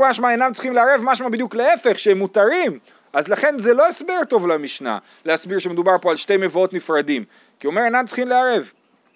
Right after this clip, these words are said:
מה אין צריכים לערב? שכנים, אז מה התשובה? אה, מה אין צריכים לערב? שכנים בעדי בעל הבית,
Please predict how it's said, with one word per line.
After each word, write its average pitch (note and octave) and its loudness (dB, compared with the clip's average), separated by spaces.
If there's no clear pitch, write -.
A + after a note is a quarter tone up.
מה F3 0
אין B3+ 0
צריכים G3+ -4
לערב? C3 0
שכנים, D#3 -4
אז C#3+ -2
מה F3+ 0
התשובה? A2+ -4
אה, C#3+ 2
מה G3 0
אין G3+ -2
צריכים F#3 -4
לערב? A#2+ 0
שכנים C4 -4
בעדי A3+ 2
בעל A3 2
הבית, G#3+ 0